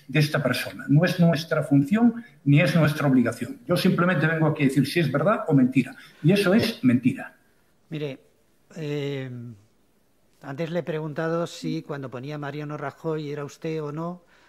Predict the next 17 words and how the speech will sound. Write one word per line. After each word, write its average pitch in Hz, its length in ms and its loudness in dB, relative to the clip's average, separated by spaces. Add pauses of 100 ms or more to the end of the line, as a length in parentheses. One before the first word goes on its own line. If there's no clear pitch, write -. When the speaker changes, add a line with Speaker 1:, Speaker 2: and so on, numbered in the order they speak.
(140)
Speaker 2:
Usted 143 200 -8
me 143 80 -10
ha 139 40 -8
dicho 147 300 -8
que 135 600 -12
en 131 120 -14
ningún 135 380 -10
caso, 160 420 -6
aunque 147 240 -10
pusiera 147 380 -8
Mariano 143 340 -10
Rajoy. 127 480 -8
Yo 139 140 -10
quisiera 160 400 -8
que 151 80 -14
usted 139 220 -12
examinara 160 640 -8